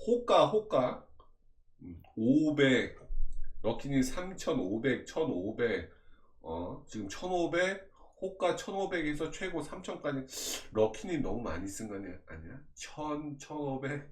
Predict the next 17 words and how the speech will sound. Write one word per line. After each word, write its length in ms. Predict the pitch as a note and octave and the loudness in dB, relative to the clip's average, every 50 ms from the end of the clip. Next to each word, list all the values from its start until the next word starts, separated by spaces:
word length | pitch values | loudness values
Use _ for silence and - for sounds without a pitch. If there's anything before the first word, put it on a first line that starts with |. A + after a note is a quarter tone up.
| - - | -16 -18
<laughs> 260 | - - - - - | -18 -16 -10 -2 4
마-, 120 | C#3+ C3+ - D3 B2+ | 4 4 4 4 2
마피 440 | - C3 A2+ - - - - D3+ - | 2 2 2 2 0 2 4 4 4
오백. 580 | - B2+ - B2 A#2 A2 A#2+ B2 B2 - - - - - - - - | 4 4 0 0 0 0 0 0 0 0 -4 -12 -18 -18 -18 -12 -8
아, 160 | F2 F2+ F#2 | -4 -4 -4
호가 360 | E2+ - - - - - B2 | -4 -6 -10 -10 -4 -2 -2
쓰라고, 380 | - - - A#2+ G#2 G2 G2 G#2 | -2 -2 -4 -4 -2 -2 -2 -2
호가 360 | - E3 D#3 - G#2 G#2 G#2 | -4 -6 -8 -6 -8 -8 -8
천오백. 560 | - - C3+ C3 B2+ A#2 A2 A2 A2+ - - - _ - - - | -6 -6 -4 -4 -4 -4 -4 -6 -8 -8 -12 -18 _ -20 -18 -6
제일 320 | - - C#3+ E3+ G3 G3+ F3 | 2 6 8 8 8 8 6
많은 280 | D3+ D3 D3+ E3 D#3+ | 6 4 4 4 2
게 160 | D#3 D#3+ C#3+ | 2 0 0
천오백, 520 | - - - G#3+ A3 G#3+ G3 F#3+ F3+ - - | 0 -2 -2 0 0 2 2 0 -2 -2 -4
천. 440 | - - F3+ F3+ D#3+ A#2+ G2 F2+ - - - - - | -8 -4 -2 0 0 0 -2 -6 -10 -16 -18 -18 -12
그리고, 640 | - G2 F#2+ F#2+ F#2+ - A2 B2+ - - - - - - - - - - - | -10 -8 -8 -8 -8 -6 -6 -6 -6 -8 -10 -14 -18 -18 -20 -20 -20 -20 -14
어, 320 | - F#2 F#2 F2 E2+ - - | -10 -8 -8 -8 -8 -8 -6
오백. 580 | G2+ G2 G#2 A2 A2+ - G2+ G2+ A2+ C#3 - | -2 0 2 2 0 0 -2 -4 -4 -6 -8